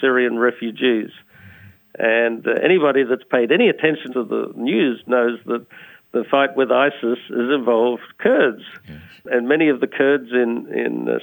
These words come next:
Speaker 1: Syria and Iraq have been, uh, forced back as refugees into Turkey. Doubtless that is true, that his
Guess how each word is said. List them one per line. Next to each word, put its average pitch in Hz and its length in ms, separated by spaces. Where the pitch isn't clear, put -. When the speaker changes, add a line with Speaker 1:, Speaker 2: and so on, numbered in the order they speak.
Speaker 1:
Syria 139 580
and 135 240
Iraq 120 460
have 117 200
been, 117 400
uh, 117 180
forced - 300
back - 220
as 98 120
refugees 117 680
into - 200
Turkey. - 520
Doubtless 165 460
that 165 160
is 151 100
true, - 260
that 113 140
his 127 200